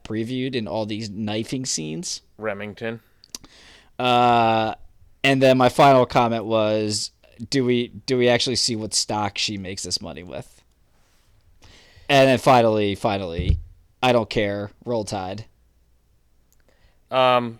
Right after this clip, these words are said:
Speaker 2: so, uh, you're talking about the girl who played Rachel?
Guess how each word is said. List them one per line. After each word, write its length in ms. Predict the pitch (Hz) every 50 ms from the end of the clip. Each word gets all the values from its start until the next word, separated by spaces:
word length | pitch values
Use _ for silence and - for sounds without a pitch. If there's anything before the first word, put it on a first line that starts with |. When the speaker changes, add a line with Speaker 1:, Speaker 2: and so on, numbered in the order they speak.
| _ _
Speaker 2:
so, 540 | - - - 143 139 135 131 131 127 - - _ _ _ _ _ _ _ _ _ _ _ _ _ _ _ _ _ _ _ _ _ _ _ _ _ _ _ _ _ _ _ -
uh, 60 | 101
you're 200 | 113 147 165 196
talking 280 | 214 - 285 269 262 247
about 160 | 220 196 170 151
the 80 | 143
girl 260 | 120 107 139 151 151
who 20 | 139
played 240 | - 156 139 117 104
Rachel? 460 | 123 147 175 - - 262 247 285